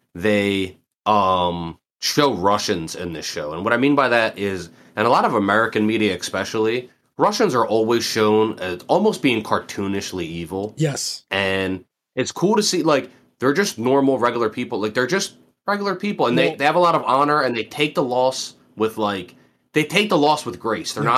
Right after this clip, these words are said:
Speaker 1: not, like, kicking the fucking
Speaker 2: So
Speaker 1: chair
Speaker 2: what,
Speaker 1: or
Speaker 2: what's
Speaker 1: some
Speaker 2: funny you
Speaker 1: shit.
Speaker 2: say that is that the show does poke a jab at the way media tries to portray Russians, especially back in the Cold War era, right? Like, in this time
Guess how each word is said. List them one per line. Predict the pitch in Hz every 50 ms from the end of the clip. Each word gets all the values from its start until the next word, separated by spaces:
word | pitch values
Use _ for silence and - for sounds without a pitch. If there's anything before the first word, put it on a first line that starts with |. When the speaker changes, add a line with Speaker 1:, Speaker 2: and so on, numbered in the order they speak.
| 127
Speaker 1:
not, | 120
like, | 127 113 104 104 - - -
kicking | - - 151 139 - 117 107
the | 90 87
fucking | - - 127 113 107 - 107 95
Speaker 2:
So | - 104 -
Speaker 1:
chair | 98 104 104 -
Speaker 2:
what, | -
Speaker 1:
or | 190
Speaker 2:
what's | 190 190 180
Speaker 1:
some | - -
Speaker 2:
funny | 226 254 254
you | 240
Speaker 1:
shit. | 220 -
Speaker 2:
say | - 214 202 196
that | 170 156 147 147 - _ -
is | 175 147
that | 165 175 175 175
the | 180 156
show | - - - 220 247 240
does | 185 165 185 196 208 190
poke | - - 214 185 175 175
a | 156
jab | 143 147 175 180 185 190 185 -
at | 147 151 147 151 _ _ -
the | 156 143
way | 143 165 170 160 147
media | 143 160 170 180 175 165 160
tries | 151 - 160 156 147
to | 143
portray | 139 135 - 156 143 131
Russians, | 143 165 156 - 147 131 127
especially | 123 - - 185 170 - 180 160
back | 147 156 147 147 147
in | 135
the | 127
Cold | - - 180 180 175 143
War | 131 120
era, | 117 117 113 117 117 113
right? | 120 131 135 131 -
Like, | 123 127 120
in | 131 127
this | 135 127 -
time | - 165 165 151 139 127